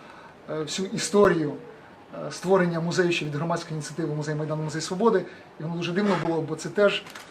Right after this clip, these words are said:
з одного боку, не є законним, оскільки в ухвалі написано вилучення документації, пов'язаної з фінансовою,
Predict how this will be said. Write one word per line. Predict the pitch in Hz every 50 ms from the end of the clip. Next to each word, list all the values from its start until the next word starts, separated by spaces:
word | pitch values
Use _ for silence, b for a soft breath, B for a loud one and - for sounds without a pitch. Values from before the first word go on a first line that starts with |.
| - - 143
з | 147
одного | 156 165 170 165 175
боку, | 170 165 160
не | 165 170
є | 165
законним, | 160 165 175 175 196 208 220 220 208 190 160
оскільки | 147 - - 156 - 160
в | 156 156 143
ухвалі | - - - 180 185 175 175 160
написано | 151 151 143 156 151 - 160 156 156 147 B B B B B B B B -
вилучення | 156 180 185 170 170 - - 170 160 160 156
документації, | 143 147 - 160 160 156 143 170 160 151 - 151 -
пов'язаної | 156 147 151 156 147 139 143 143
з | -
фінансовою, | - - 156 156 156 156 143 - - 151 147 147 147 143 139